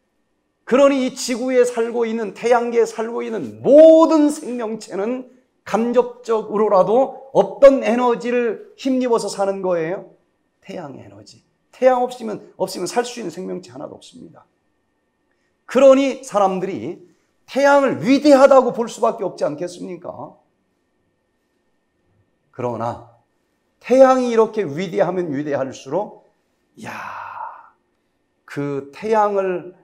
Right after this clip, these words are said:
만든 창조주는 얼마나 엄청나게 위대하실까? 여기까지 바라보는 자들이 창조주를 경외하는 자들이고, 그 피조물에 넋이 나가가지고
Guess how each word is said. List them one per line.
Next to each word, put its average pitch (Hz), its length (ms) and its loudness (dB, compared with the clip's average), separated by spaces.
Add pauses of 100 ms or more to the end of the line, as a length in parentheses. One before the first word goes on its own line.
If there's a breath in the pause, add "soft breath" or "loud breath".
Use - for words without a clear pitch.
(100)
만든 202 720 -6
창조주는 135 1000 -12 (300)
얼마나 214 640 -2
엄청나게 170 680 -10
위대하실까? - 960 -20 (800)
여기까지 269 600 4
바라보는 262 560 4
자들이 262 600 2
창조주를 269 600 0
경외하는 185 580 -4
자들이고, 131 800 -12 (720)
그 254 220 -4
피조물에 302 880 4
넋이 240 440 2
나가가지고 196 1080 -2